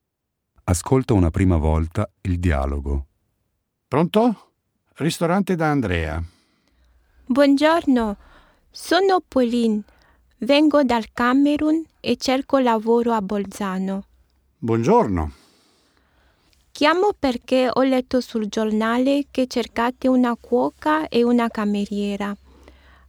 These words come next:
Speaker 3: A me interessa il posto di cameriera. Avete già trovato qualcuno?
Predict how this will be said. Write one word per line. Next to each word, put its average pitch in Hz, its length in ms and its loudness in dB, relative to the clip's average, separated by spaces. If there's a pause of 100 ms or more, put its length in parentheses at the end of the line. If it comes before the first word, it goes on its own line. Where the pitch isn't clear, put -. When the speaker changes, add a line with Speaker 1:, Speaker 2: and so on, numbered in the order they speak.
(100)
Speaker 3:
A 233 120 2
me 262 160 4
interessa 254 640 0
il 247 180 -2
posto 233 380 -2
di 214 120 -6
cameriera. 202 840 -6 (460)
Avete 277 460 -2
già 294 220 0
trovato 220 540 -4
qualcuno? 247 800 -2